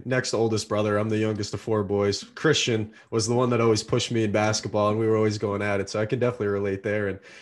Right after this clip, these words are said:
you know, like Pat said, we're both from small towns in Mass. Pat's out in Chicopee.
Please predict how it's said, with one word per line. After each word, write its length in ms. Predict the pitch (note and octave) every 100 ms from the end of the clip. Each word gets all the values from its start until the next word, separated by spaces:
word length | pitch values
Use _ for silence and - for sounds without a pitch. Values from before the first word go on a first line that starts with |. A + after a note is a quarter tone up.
| -
you 60 | C3+
know, 160 | C3
like 220 | C3+ E3 E3
Pat 200 | E3+ -
said, 240 | D3+ D#3
we're 220 | A#2+ A#2
both 280 | G#2 B2+ D3
from 120 | D3
small 320 | - B2 B2
towns 360 | C3 A2+ B2+ A2+
in 100 | F#2+
Mass. 420 | G2+ A2+ B2+ - - _ -
Pat's 220 | C3+ E3
out 180 | D#3 B2+
in 60 |
Chicopee. 640 | B2+ - D3 D3 D3+ C#3+